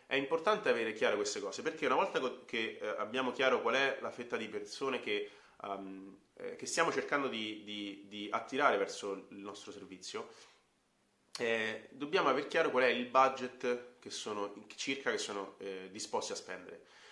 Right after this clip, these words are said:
Perché, eh, pensare di migliorare un prodotto solo perché poi posso chiedere più soldi, eh, è un rischio, nel senso che, eh,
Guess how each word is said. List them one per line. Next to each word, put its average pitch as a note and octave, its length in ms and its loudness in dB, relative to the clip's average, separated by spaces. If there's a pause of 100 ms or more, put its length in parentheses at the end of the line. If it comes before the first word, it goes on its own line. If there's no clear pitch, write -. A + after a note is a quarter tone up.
(160)
Perché, C#3 760 -2 (200)
eh, G#2+ 400 4
pensare F3+ 420 2
di B2+ 140 0
migliorare B2+ 440 4
un G2+ 80 2
prodotto G#2 520 -2
solo D3 240 0
perché C#3+ 220 -2
poi D3 140 0
posso B2+ 240 -2
chiedere A#2+ 240 -2
più - 140 -10
soldi, G2 600 -4 (360)
eh, G2 500 0
è B2+ 80 -4
un C#3+ 120 0
rischio, D3+ 600 -2 (340)
nel C3+ 220 -2
senso D#3 340 0
che, G#2+ 480 -4 (120)
eh, G#2+ 320 4